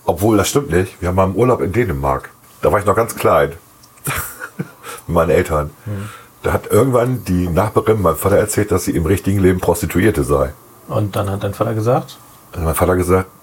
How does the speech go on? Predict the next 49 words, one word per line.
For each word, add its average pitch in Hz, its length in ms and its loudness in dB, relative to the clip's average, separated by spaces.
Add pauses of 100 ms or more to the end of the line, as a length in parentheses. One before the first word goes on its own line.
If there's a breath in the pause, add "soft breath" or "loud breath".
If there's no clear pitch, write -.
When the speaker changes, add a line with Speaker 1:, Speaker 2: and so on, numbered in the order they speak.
(180)
Speaker 1:
also 76 200 2
hinterher, 82 300 2
als - 160 0
sie 73 120 -2
weg - 180 0
war, 73 80 0
sagte 76 220 0
er, - 100 0
„Die 85 100 -4
ist - 140 -4
doch 78 80 0
total 78 320 -2
hässlich.“ 80 360 -4 (300 loud breath)
Und - 140 -12
hab - 80 -6
ich - 40 0
so - 120 0
gedacht, - 440 -2 (340)
<laughs> - 680 -2 (180)
„Ach 95 120 -2
so, 120 80 -2
man 113 100 2
muss 104 180 0
gut - 140 0
aussehen - 320 0
und 101 120 -2
prostituiert.“ 120 480 -2 (160)
Speaker 2:
Ja. 113 60 -4
Speaker 1:
Also 95 140 2
da 85 100 0
war 90 140 4
ich - 160 -6
acht - 240 0
oder 82 200 2
neun. 90 300 0
Ich - 140 -10
wusste - 120 -6
gar 82 80 2
nicht, 76 120 -4
was - 120 -4
das - 60 -4
ist, - 300 0 (100)
aber 78 320 0
das - 180 0
hab 107 80 2
ich 87 40 -4
mir 92 80 2
gemerkt, 87 380 0
ja. 71 160 -4